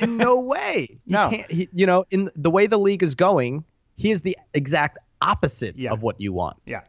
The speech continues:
Speaker 1: And that was kind of the big question about it. And then sitting right after him is Kristaps, who
Speaker 2: Ugh.
Speaker 1: is the perfect complement to both Nerlens and Joel.
Speaker 2: Can you imagine if it had been, let's, I don't wanna do this to myself or to you, but
Speaker 1: Do it.
Speaker 2: imagine
Speaker 1: Yeah,
Speaker 2: if it
Speaker 1: yeah.
Speaker 2: had been Kristaps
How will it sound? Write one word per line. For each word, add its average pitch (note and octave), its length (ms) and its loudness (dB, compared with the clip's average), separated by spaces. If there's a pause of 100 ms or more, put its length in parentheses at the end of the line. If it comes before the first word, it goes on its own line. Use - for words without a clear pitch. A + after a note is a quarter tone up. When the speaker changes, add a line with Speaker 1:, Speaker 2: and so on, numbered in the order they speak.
(320)
Speaker 1:
And C3+ 180 2
that E3+ 200 2
was F#3 200 0
kind D#3+ 180 -2
of C#3+ 100 -2
the B2+ 60 -2
big A#2 220 -4
question D#3+ 320 -2
about A#2 220 -4
it. - 80 -14
And F3 140 0
then F#3+ 140 2
sitting G#3 460 0
right E3+ 220 2
after D3+ 420 -2
him A#2 220 -6
is C3 420 0 (180)
Kristaps, - 760 -4 (560)
who A#2 200 2
Speaker 2:
Ugh. A3 100 -4
Speaker 1:
is G#3+ 340 2 (420)
the E3+ 420 0
perfect C#4+ 760 0
complement B2+ 720 -2
to F3 140 -2
both F3 400 2
Nerlens G3 760 -2 (380)
and E3 260 -2
Joel. - 540 -2
Speaker 2:
Can E3+ 140 -4
you D4 120 0
imagine F3 420 0
if E3 120 -4
it F3 100 -4
had D3+ 300 -6
been, D3+ 200 -6
let's, D3 280 -6
I C#3 100 -6
don't B2+ 120 -4
wanna A2 140 -6
do A2 140 -10
this G#2+ 180 -10
to A#2 80 -12
myself A2+ 440 -10
or F3 140 -4
to C3 140 -8
you, B2 200 -2
but A2+ 100 -8
Speaker 1:
Do E3+ 140 4
it. B2+ 40 4
Speaker 2:
imagine F#3+ 340 -2
Speaker 1:
Yeah, C3+ 100 4
Speaker 2:
if B2 60 -2
it A#2+ 40 2
Speaker 1:
yeah. B2 80 -2
Speaker 2:
had D3+ 320 -2
been B2+ 220 -2
Kristaps A#2 680 -10